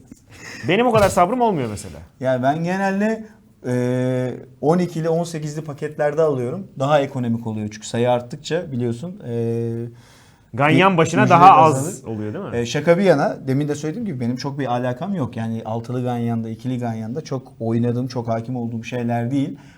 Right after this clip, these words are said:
Speaker 2: Ama hangisi kulağa daha güzel geliyor dersen altılı ganyan.
Speaker 1: Tam tersi bence ikili ganyan.
Speaker 2: Altılı
Speaker 1: Tak,
Speaker 2: ganyan.
Speaker 1: iki.
Speaker 2: Altılı ganyan. Bir
Speaker 1: Bütün
Speaker 2: de ikili
Speaker 1: günlük.
Speaker 2: ganyan yapayım. İkili.
Speaker 1: Altılı daha iyi geldi.
Speaker 2: Altılı.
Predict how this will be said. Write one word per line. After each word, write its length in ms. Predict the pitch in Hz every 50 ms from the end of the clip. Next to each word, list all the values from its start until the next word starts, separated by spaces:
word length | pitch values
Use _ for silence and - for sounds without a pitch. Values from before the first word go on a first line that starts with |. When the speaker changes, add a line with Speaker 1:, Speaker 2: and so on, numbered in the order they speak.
| - _ - -
Speaker 2:
Ama 480 | 156 180 202 196 175 180 208 208 - - - - - _ -
hangisi 520 | - - 165 214 240 240 208 - - 175 -
kulağa 340 | - 160 156 151 147 143 135
daha 160 | 151 156 160
güzel 380 | 156 151 139 143 135 131 131
geliyor 340 | 131 139 135 143 139 135 135
dersen 520 | 175 180 170 - - - 170 220 247 - - - - _ -
altılı 380 | - 104 101 - - 104 104 98
ganyan. 320 | 101 95 95 95 95 98 98 - _ _ _ _ _ _ _ _
Speaker 1:
Tam 200 | - 139 143 127
tersi 320 | - 117 107 107 - 147
bence 240 | 139 123 131 143 147
ikili 280 | - - 135 - 135 120
ganyan. 300 | 113 104 95 95 90 90 - -
Speaker 2:
Altılı 400 | 107 110 107 104 - 113 113 110
Speaker 1:
Tak, 160 | 107 107 107
Speaker 2:
ganyan. 160 | 104 101 95 90 -
Speaker 1:
iki. 300 | 127 - - 135 - - - - - _ _ _ _ -
Speaker 2:
Altılı 960 | 170 214 233 233 233 226 226 233 226 - - - 220 233 233 240 240 220 190
ganyan. 600 | 196 190 180 165 156 151 147 143 135 123 113 110
Bir 40 | 117
Speaker 1:
Bütün 160 | 123 123 -
Speaker 2:
de 40 | -
ikili 120 | 147 143 139
Speaker 1:
günlük. 140 | 139 143 139
Speaker 2:
ganyan 220 | 139 131 127 123 120
yapayım. 320 | 117 113 117 131 175 - - - - _ _ _ _ _ _ _ _ -
İkili. 760 | - 269 277 262 226 - - 247 254 247 240 233 226 - - - - - _ - - _ -
Speaker 1:
Altılı 440 | - 110 110 113 107 - 110 113 113
daha 180 | 110 107 104 101
iyi 100 | 95 92
geldi. 120 | 95 98
Speaker 2:
Altılı. 280 | 95 98 - - 101